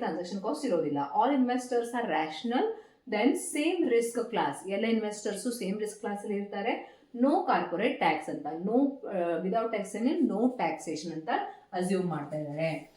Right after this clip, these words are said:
Then ನೋಡಿ, ಆ, ಪ್ರಪೋಸಿಷನ್ ಅಂದ್ರೆ ಯಾವ ರೀತಿ ಅದು ಇಂ-, ಇಂಪ್ಲಿಮೆಂಟೇಷನ್ ಆಗ್ತದೆ ಎಂ ಎಂ ಥಿಯರಿ. First one, market va-,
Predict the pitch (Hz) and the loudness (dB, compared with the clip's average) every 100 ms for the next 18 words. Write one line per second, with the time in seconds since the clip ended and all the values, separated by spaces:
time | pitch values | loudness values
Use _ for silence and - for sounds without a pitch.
0 | _ 226 294 359 254 170 254 269 196 180 | _ 0 2 4 4 2 0 0 2 2
1 | 180 - 214 240 294 226 196 208 254 196 | 0 -4 -4 0 0 0 -2 2 2 4
2 | 190 262 277 285 277 269 277 233 202 196 | 4 4 4 2 4 2 2 0 -2 -4
3 | - 208 190 247 254 247 240 240 233 233 | -8 -2 2 6 6 6 4 2 -2 -2
4 | 254 220 208 208 208 220 277 - - _ | -4 -2 0 0 0 -2 -2 -4 -10 _
5 | - 277 285 226 196 277 - - _ _ | 2 2 2 0 2 2 0 -6 _ _
6 | 208 190 202 277 285 233 185 180 | 0 2 4 4 2 4 4 4